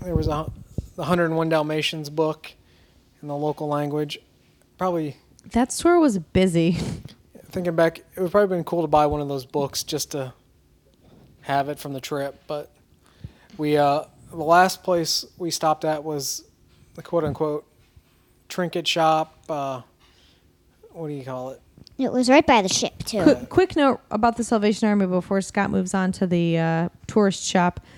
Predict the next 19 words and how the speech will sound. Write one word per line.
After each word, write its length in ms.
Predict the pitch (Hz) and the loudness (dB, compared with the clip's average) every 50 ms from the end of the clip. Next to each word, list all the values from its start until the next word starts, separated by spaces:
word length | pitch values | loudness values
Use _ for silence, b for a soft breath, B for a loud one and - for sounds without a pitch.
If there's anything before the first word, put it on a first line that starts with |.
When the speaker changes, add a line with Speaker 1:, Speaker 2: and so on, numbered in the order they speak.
| b b b b b b b b - _ _ - - - _ - - - - - - - | b b b b b b b b -20 _ _ -20 -20 -20 _ -20 -20 -20 -20 -18 -14 -8
Speaker 2:
That 460 | - 220 202 196 196 - 247 254 269 | -4 -4 -4 -2 2 4 6 6 6
was 140 | 269 262 226 | 6 6 8
a, 240 | 233 220 214 196 - - | 8 8 8 6 4 4
another 320 | 202 220 233 226 240 226 | 4 4 6 6 6 4
cash-only 520 | 214 - 247 240 247 - 277 262 269 277 | 4 4 2 2 2 4 2 2 2 2
place, 360 | 262 - 302 285 294 294 - - | 2 2 2 2 2 0 0 0
and 160 | - 240 220 | -2 -2 0
so 160 | - 226 214 | 2 2 4
we 380 | 214 214 220 220 220 220 208 - | 4 4 4 6 6 4 2 2
used 400 | - 196 202 233 254 254 233 - | 0 2 6 6 6 6 8 8
up 160 | 247 240 - | 6 6 6
the 100 | - 226 | 4 4
last 280 | 208 208 214 226 - - | 6 8 8 6 6 4
of 100 | 214 196 | 2 4
our 140 | 202 202 196 | 6 6 6
Norwegian 420 | 190 190 190 208 214 202 190 180 | 6 4 6 6 4 4 4 2
krone 320 | 175 - 214 190 185 175 165 | 2 4 4 6 6 4 4
there. 260 | 160 151 143 - 175 | 2 2 0 0 -2
So, 400 | - - - 202 185 180 175 175 | -4 0 2 4 6 6 4 2